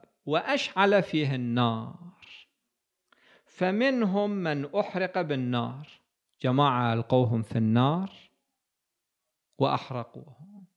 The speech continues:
وأشد أنواع التعذيب الإحراق بالنار. الآن هاي السيارات المفخخة نوع من أنواع الإحراق بالنار. ومنهم من قتل بالسيف،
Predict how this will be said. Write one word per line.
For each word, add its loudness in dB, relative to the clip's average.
وأشد -2
أنواع 2
التعذيب -2
الإحراق 0
بالنار. -10
الآن 4
هاي 4
السيارات 0
المفخخة -2
نوع 4
من -4
أنواع -2
الإحراق -4
بالنار. -14
ومنهم 2
من 0
قتل 4
بالسيف، 0